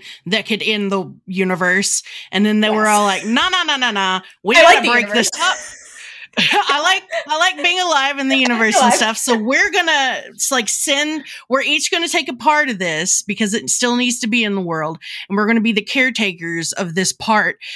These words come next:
Speaker 1: And we're gonna disperse across the earth. And then generations gener-, and generations happen.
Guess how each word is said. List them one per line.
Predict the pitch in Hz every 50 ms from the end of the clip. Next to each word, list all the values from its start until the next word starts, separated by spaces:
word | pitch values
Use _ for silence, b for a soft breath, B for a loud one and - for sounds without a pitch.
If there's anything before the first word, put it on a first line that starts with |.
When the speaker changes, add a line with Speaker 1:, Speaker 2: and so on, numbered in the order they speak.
| B B B
Speaker 1:
And | 196
we're | 196 190 175
gonna | 190 180 175 160
disperse | 147 175 - - - - 254 262 294 -
across | 359 - - 320 277 269 277 277 - -
the | 302 269 -
earth. | 220 214 202 196 196 - - - - B B B B B B B B -
And | - 190 196 196 190 185 185 185 185 170 - - _ -
then | 190 170 214 208 208 202 202 202 202 202 196
generations | 175 196 208 208 214 214 208 208 - 208 208 185 180
gener-, | 196 196 190 190 185 180 - - - -
and | 180 190 185
generations | 170 190 190 190 185 180 180 170 - 185 170 165 -
happen. | 180 160 151 151 - 165 156 151 156